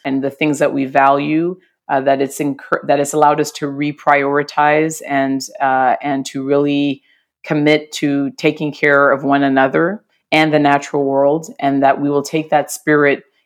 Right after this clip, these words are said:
into, uh, all of the decisions we have to make about where we're headed to,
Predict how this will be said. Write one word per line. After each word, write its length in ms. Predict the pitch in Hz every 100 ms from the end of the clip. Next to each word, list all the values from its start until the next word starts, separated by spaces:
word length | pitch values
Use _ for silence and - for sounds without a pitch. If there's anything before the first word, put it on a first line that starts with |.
| _
into, 760 | - 143 139 156 143 139 139 127 -
uh, 200 | 139 135
all 200 | 151 151
of 80 | 151
the 80 | 147
decisions 480 | 143 - 143 139
we 80 | 135
have 200 | 135 139
to 100 | -
make 300 | 143 135 135
about 460 | 139 135 131 127 -
where 240 | 139 139
we're 120 | 139
headed 520 | 135 139 135 135 131 -
to, 420 | - 139 135